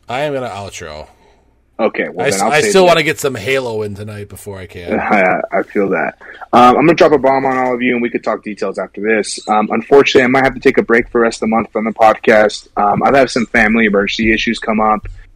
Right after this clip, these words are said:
Speaker 2: Um, I'm kind of awaiting a phone call, um, and I might have to take a road trip back to Oregon. Um, I don't wanna go into details. I don't really wanna talk about it, but,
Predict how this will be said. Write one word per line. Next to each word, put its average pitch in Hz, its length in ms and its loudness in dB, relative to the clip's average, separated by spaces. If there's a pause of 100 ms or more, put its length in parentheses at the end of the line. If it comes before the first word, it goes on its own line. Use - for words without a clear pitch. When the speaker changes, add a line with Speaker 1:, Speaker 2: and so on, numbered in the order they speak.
(140)
Speaker 2:
Um, 95 420 0
I'm 104 120 -6
kind 110 260 0
of 104 180 -2 (180)
awaiting 135 400 6
a 117 80 -2
phone 104 280 -6
call, 101 360 -2 (400)
um, 95 260 0
and - 60 -4
I - 40 -4
might 95 120 0
have - 100 -6
to - 60 -20
take - 200 -6
a 92 40 -4
road 95 240 -2
trip - 280 -2
back - 240 0
to - 120 -6
Oregon. 127 560 4 (340)
Um, 95 600 2 (100)
I 131 140 6
don't 151 100 6
wanna 131 120 2
go 123 120 0
into 117 160 -8
details. 110 380 -8
I 110 60 -6
don't 104 100 -8
really 101 120 -10
wanna 98 100 -10
talk 120 180 -2
about 117 180 2
it, - 100 -4 (140)
but, 127 280 4